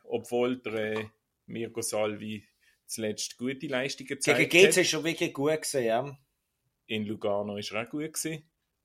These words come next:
Speaker 1: Und ich nehme aber an, dass der Fabio Celestini an seiner Hierarchie von den Goalies festhält und der Hitz
Speaker 2: Ja.
Speaker 1: sch-,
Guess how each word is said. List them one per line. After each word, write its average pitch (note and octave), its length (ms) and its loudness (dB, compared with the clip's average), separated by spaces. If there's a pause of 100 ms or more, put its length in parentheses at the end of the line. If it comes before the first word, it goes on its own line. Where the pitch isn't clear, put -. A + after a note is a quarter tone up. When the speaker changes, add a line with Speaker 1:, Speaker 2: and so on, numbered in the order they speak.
(160)
Speaker 1:
Und A2 840 -4 (760)
ich A2 180 -8
nehme A2 220 -4
aber A2 240 -2
an, G#2 240 0
dass - 180 -8
der - 80 -18
Fabio G#2 380 -2
Celestini G#2+ 680 -4
an G#2 120 -6
seiner G#2+ 520 -4 (260)
Hierarchie C#3+ 960 2
von - 180 -6
den A#2 140 -4
Goalies A#2 360 0
festhält A#2+ 720 -4
und G#2 160 -10
der G#2 80 -8
Hitz - 380 -10 (340)
Speaker 2:
Ja. A2 140 -8
Speaker 1:
sch-, - 320 -6